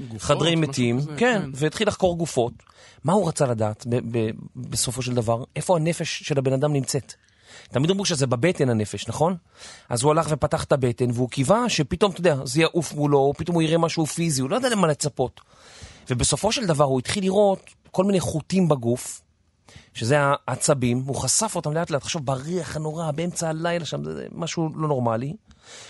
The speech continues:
Speaker 2: והוא התחיל להבין שכל החוטים הולכים למוח, והוא אמר,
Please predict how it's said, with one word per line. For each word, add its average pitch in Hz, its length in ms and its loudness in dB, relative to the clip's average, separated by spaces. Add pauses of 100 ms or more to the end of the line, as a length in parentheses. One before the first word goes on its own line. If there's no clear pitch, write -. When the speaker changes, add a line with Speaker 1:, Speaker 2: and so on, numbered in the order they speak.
(160)
Speaker 2:
והוא 143 720 0
התחיל 208 300 -2
להבין 175 340 2
שכל 202 320 -2
החוטים 190 540 0
הולכים 156 300 -2
למוח, 139 460 0 (140)
והוא 123 160 -4
אמר, 147 180 -2